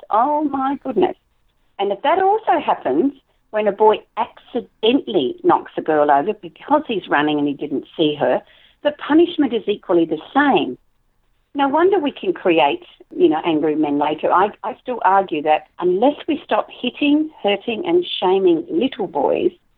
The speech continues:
we're not going to change what happens with the, um, the minority of our men who are doing those things as hurt men later in life.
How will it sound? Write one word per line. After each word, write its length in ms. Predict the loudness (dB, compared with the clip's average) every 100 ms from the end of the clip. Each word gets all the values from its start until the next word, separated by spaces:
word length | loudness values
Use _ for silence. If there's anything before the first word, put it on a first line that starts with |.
| _ _ _ _
we're 240 | -6 -2 0
not 320 | 2 0 0
going 160 | 0 0
to 60 |
change 320 | -4 0 0 0
what 140 | -2
happens 480 | -2 -2 -2 -6 -12 _
with 200 | -2 -2 -2
the, 300 | -2 2 4
um, 300 | 2 -2 -4
the 80 | -2
minority 680 | 0 2 2 2 0 -4 -4
of 80 | 0
our 100 | 0
men 260 | 0 -4
who 180 | -4 0
are 380 | 2 0 0 -2
doing 240 | 0 0 2
those 240 | 0 0
things 340 | -2 2 2 0 -4 -2
as 220 | -2 -2 -4
hurt 220 | 0 2
men 220 | 2 0 2
later 340 | 0 0 -4
in 100 | 0
life. 300 | 2 2 -2